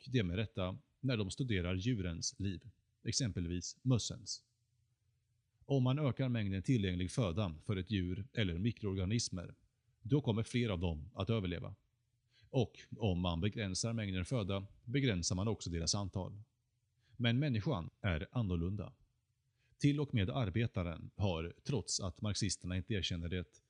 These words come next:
andra mänskliga behov än mat och fortplantning. Stigande reallöner resulterar inte bara i folkmängdsökning. Det resulterar också,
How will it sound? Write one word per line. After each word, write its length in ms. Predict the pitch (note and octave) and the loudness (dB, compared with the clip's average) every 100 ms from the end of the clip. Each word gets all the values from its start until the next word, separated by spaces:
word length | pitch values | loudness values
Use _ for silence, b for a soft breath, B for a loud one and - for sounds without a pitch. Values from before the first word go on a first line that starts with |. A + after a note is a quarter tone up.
| _ _ - | _ _ -6
andra 440 | D3 A2+ G2 E2+ | -2 0 0 0
mänskliga 500 | A2 G2+ - G2 F2+ | 0 0 -2 -2 0
behov 360 | G2+ G#2 F2+ D#2 - - | 0 0 0 -2 -12 -4
än 180 | G2 G#2 | -2 0
mat 280 | G#2 E2 G2+ | 0 -2 -4
och 180 | F2 | -6
fortplantning. 640 | - C3+ - E2+ - A2 C3 _ _ _ _ _ _ _ - | -4 -4 -4 -6 -8 -14 -14 _ _ _ _ _ _ _ -10
Stigande 560 | - D3 A2 A#2 A#2 A2+ | 0 2 4 2 2 2
reallöner 720 | C3 B2+ G2+ C3+ G#2 F#2 - - | 2 2 2 2 2 -2 -8 -6
resulterar 540 | A#2+ A2+ A#2 A#2 F2+ G2 | 0 2 2 0 0 0
inte 200 | G2 F2+ | -2 0
bara 500 | C3+ A#2+ F2+ A#2 D#2 - | 2 2 2 0 -2 -4
i 220 | A2+ F2+ | -2 0
folkmängdsökning. 1000 | - C#3 G2+ - E2+ D#2+ A#2 A2 - - - _ _ _ b b - | -2 -4 -4 -4 -4 -2 -2 -4 -6 -14 -14 _ _ _ b b 2
Det 120 | G#2+ | 2
resulterar 460 | G2 A2+ B2 G#2 | 2 0 2 2
också, 480 | C#3 C3 - F#2+ - | 0 -2 -2 -4 -6